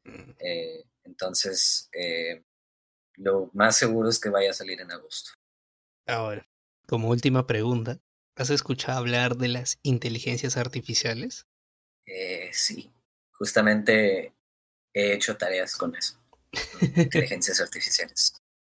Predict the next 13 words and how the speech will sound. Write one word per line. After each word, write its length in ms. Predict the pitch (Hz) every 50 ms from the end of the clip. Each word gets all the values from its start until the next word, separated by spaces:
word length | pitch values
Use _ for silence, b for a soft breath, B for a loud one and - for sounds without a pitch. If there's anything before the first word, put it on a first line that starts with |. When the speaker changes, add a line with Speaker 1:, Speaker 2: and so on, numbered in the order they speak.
| _ _ _ _ _ _ _ _ -
Speaker 2:
Eh, 340 | 92 95 98 95 95 92
creo 200 | - 120 147 185
que 140 | 185 208 196
como 200 | - 170 156 143
herramienta 640 | 131 127 123 110 113 113 113 117 127 127 123 139 127
es 160 | 127 127 -
algo 280 | 135 123 123 127 127 123
muy 560 | 120 120 120 120 120 117 117 117 127 131 - _ _ _ _ _ _ _
útil 580 | 127 127 135 135 - 139 135 139 143 - - _ _ _ _ _ _
y 80 | - 107
de 100 | 107 104
mucha 300 | 98 104 107 104 - 127
ayuda. 500 | 117 113 113 113 110 113 113 117 127 -